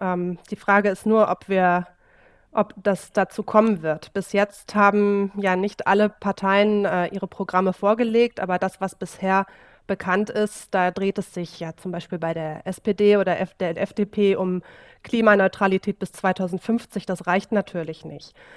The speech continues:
Äh, und das muss man aussprechen und, und klar machen. Und dann schauen wir mal, was bei der Wahl rauskommt. Und dann gilt es natürlich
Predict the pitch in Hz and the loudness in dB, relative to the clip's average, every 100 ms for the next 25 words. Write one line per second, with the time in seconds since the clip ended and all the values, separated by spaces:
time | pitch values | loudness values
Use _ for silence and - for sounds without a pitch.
0 | - - - 196 170 165 180 190 190 - | -20 -20 -8 -4 -2 -2 0 2 2 -4
1 | - _ _ _ _ _ _ _ _ _ | -16 _ _ _ _ _ _ _ _ _
2 | - 208 208 196 185 180 202 - - 185 | -6 -2 0 0 -2 0 -2 -4 -6 -4
3 | 170 175 160 - _ _ _ _ _ - | -4 -6 -12 -16 _ _ _ _ _ -10
4 | 185 175 - - 196 - 190 190 190 156 | -8 -8 -10 -8 -8 -4 2 2 2 -4
5 | 165 160 - 170 165 - _ _ _ _ | -8 -10 -10 -10 -12 -20 _ _ _ _
6 | _ _ _ - 180 196 190 220 226 214 | _ _ _ -8 -6 0 2 4 6 6
7 | 214 - 214 208 196 196 202 165 202 - | 4 4 4 4 4 4 4 0 -2 0
8 | 233 220 202 190 190 190 220 226 208 220 | 0 0 0 0 0 -4 -4 -2 0 0
9 | 214 | -2